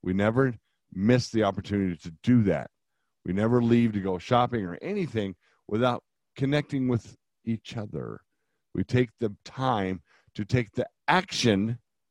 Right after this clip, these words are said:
to make connection happen all the time. All the time.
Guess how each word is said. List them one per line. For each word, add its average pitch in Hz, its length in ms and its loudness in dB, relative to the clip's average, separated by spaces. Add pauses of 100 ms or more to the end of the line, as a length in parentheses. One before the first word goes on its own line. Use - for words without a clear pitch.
(1000)
to 120 140 2
make 131 520 0 (240)
connection 123 960 4 (280)
happen 117 680 0 (680)
all 87 140 4
the 78 40 0
time. 60 300 -14 (1200)
All 98 460 6 (420)
the 82 460 2 (840)
time. 58 680 -8